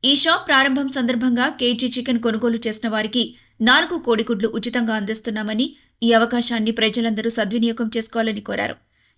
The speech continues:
చికెన్, మటన్ ఆర్డర్లు ఇవ్వాలనుకునేవారు ట్రిపుల్ ఎయిట్ ట్రిపుల్ ఫైవ్ టూ ఎయిట్ ఫైవ్ ఎయిట్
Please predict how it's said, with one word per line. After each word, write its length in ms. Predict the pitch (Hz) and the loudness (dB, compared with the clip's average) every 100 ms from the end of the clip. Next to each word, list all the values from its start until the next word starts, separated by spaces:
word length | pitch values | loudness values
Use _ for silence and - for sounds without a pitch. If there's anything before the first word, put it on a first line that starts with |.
| - | 0
చికెన్, 340 | 294 285 381 381 | 2 2 -2 -2
మటన్ 300 | 302 294 269 | -4 -2 -2
ఆర్డర్లు 360 | 233 240 254 254 | 0 0 0 0
ఇవ్వాలనుకునేవారు 960 | 226 208 247 240 226 226 214 214 220 254 _ _ _ _ _ _ | 0 0 0 -2 -2 -4 -2 -2 -2 -4 _ _ _ _ _ _
ట్రిపుల్ 320 | - 294 294 349 | 0 0 2 2
ఎయిట్ 160 | 370 | 2
ట్రిపుల్ 280 | 311 277 277 | 0 -2 -2
ఫైవ్ 280 | 262 254 254 254 | 0 0 0 0
టూ 160 | 254 | 2
ఎయిట్ 140 | 254 247 | 2 0
ఫైవ్ 300 | 240 214 220 | -2 0 0
ఎయిట్ 200 | 240 | -2